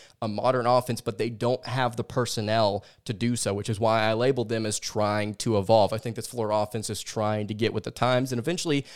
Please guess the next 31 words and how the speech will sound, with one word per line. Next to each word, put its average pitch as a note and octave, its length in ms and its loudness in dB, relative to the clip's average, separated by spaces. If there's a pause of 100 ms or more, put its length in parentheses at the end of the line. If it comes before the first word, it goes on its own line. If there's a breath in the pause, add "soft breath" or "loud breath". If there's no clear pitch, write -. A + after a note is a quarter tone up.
(120)
I B2 60 -4
think C#3+ 180 -6
you D3 80 -2
will D3+ 220 4
see D#3 240 -2
Mike C3 320 0
White C3 260 4
start A#2+ 300 0
to A#2 100 -8
tailor B2+ 400 2
his A2 240 -2
recruiting E3 420 0
classes A#2+ 520 0
to C#3 280 -2
this A#2+ 260 -4
new A2+ 180 -2
style G#2+ 340 2
of G2 100 0
offense, A2 520 2
but G#2+ 240 0 (260 loud breath)
right C#3+ 240 6
now, C3+ 320 6
they're A#2+ 160 0
in A#2 80 2
a A2+ 40 2
little A2 200 4
bit A2 120 4
of G#2+ 80 0
a G#2 40 -2
transition G#2 560 2
phase. G2 340 2